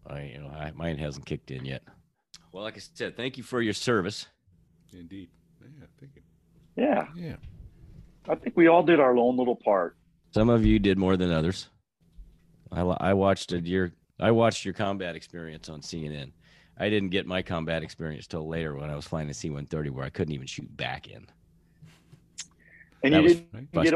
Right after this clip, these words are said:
Speaker 1: frustrating.
Speaker 3: for Southern Watch or anything like that?
Speaker 1: No.
Speaker 3: Did you get over for any of that? No?
Speaker 1: No.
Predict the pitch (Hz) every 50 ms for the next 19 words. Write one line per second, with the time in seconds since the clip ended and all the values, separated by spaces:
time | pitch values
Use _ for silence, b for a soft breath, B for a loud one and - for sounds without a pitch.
0 | 165 160 156 151 - 139 - - - 151 151 156 151 143 151 160 160 - - 156
1 | 156 156 - 165 156 151 156 151 - - 165 170 170 - _ _ _ _ _ _
2 | - 107 123 123 - _ _ _ - 117 110 107 120 160 170 165 151 135 - 160
3 | 165 170 160 170 170 - - _ _ _ _ - 113 123 147 170 104 143 190